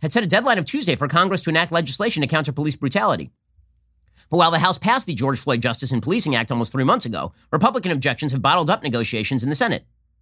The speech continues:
Chuck, uh, Senate Majority Leader Chuck Schumer's office said the timing of Tuesday's vote was a coincidence. Still, Democrats were happy to point out the convergence. It wasn't a coincidence, I'm sure.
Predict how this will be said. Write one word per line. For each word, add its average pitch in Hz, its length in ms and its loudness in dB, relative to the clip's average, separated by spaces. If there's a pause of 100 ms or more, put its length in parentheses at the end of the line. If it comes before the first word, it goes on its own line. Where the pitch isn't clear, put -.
(600)
Chuck, - 180 2 (280)
uh, 127 80 -6
Senate - 240 2
Majority 165 360 2
Leader 151 200 0
Chuck 143 200 -2
Schumer's 233 280 2
office 113 240 0
said 139 120 -4
the 117 60 -4
timing 180 280 0
of 131 60 -2
Tuesday's 143 340 0
vote 151 140 0
was 117 120 -4
a 113 40 -6
coincidence. 127 640 -2 (340)
Still, 143 520 2
Democrats 208 420 0
were 127 80 -4
happy 170 280 0
to 110 60 -2
point 143 240 -2
out 131 100 -2
the - 60 -8
convergence. 127 420 -2
It 135 60 -8
wasn't 107 240 -4
a - 20 -10
coincidence, 73 460 -12
I'm 80 80 -14
sure. - 240 -14